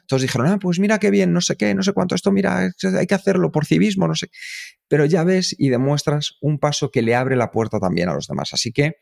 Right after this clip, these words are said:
es importante valorarte, entender tus emociones, tus derechos y sacarlos. Porque si no los defiendes tú, nadie más los va a defender.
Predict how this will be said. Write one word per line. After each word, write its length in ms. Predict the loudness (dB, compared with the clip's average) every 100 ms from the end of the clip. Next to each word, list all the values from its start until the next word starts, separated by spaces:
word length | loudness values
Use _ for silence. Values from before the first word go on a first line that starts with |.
| _ _ _ _ _ _
es 140 | -2 0
importante 560 | 0 0 -2 0 0
valorarte, 800 | 0 0 2 0 0 0 0 -2 _
entender 640 | -2 0 0 2 0 -2
tus 200 | -6 -4
emociones, 600 | -2 -2 0 0 2 -2
tus 180 | -4 -4
derechos 540 | -2 -2 -2 -4 -4 -10 _ -20 _ _ _ _
y 100 | -4
sacarlos. 1040 | -2 -4 -2 -2 0 -2 -4 -8 -12 -16 _ _
Porque 220 | -4 -2 0
si 100 | 2
no 80 |
los 100 | 2
defiendes 400 | 2 0 0 -2
tú, 400 | 0 0 0 -6 _ _ -14 -14 -6
nadie 340 | -2 0 0
más 320 | 0 -4 -6 -6
los 160 | -4
va 60 | -2
a 20 |
defender. 380 | -2 -4 -4